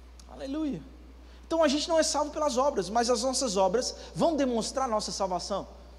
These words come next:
Sabe, só que esse, isso aqui que Paulo está falando, Paulo está falando sobre o tribunal de Cristo,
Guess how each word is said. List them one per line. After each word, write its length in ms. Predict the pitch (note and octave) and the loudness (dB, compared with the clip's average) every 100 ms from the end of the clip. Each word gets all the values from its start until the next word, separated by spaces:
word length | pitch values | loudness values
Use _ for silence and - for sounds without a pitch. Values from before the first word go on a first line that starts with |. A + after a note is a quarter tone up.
| - - - - - - - - - - - - - - - - - - | -20 -20 -20 -20 -20 -20 -20 -20 -20 -20 -20 -20 -20 -20 -20 -20 -18 -2
Sabe, 360 | - D#4 D#4 | 4 4 4
só 180 | - D4+ | 4 4
que 140 | D4+ | 6
esse, 840 | D#4 D#4 - - - D#4 C#4+ A3 - - - - - - | 4 6 4 2 4 4 4 0 -12 -18 -20 -20 -20 0
isso 240 | D4+ D4 D4 | 2 4 0
aqui 220 | D4 D4 | -2 -4
que 120 | D4 | -4
Paulo 300 | G#3 C4+ C#4+ | -2 0 0
está 220 | B3 C4 | 0 -2
falando, 520 | - A3+ A3 B3 D#3 C3+ - - - | -2 -2 0 0 -4 -8 -16 -20 -4
Paulo 200 | - C4 | 4 4
está 180 | C#4+ C#4 | 4 0
falando 300 | C4 A#3 B3+ | 2 0 0
sobre 240 | - B3 B3+ | -2 -2 -2
o 20 | |
tribunal 480 | C4 A3 A#3+ A3 A#3 | -2 -2 0 0 -2
de 100 | F#3+ | -4
Cristo, 480 | A3+ A#3+ - E3 | -4 -2 -4 -8